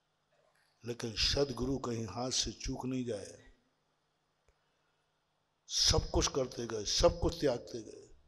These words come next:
जो कहा सब, वाहन में नहीं बैठोगे।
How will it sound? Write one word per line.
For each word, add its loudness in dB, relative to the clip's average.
जो 6
कहा 4
सब, -2
वाहन 6
में 2
नहीं 2
बैठोगे। 6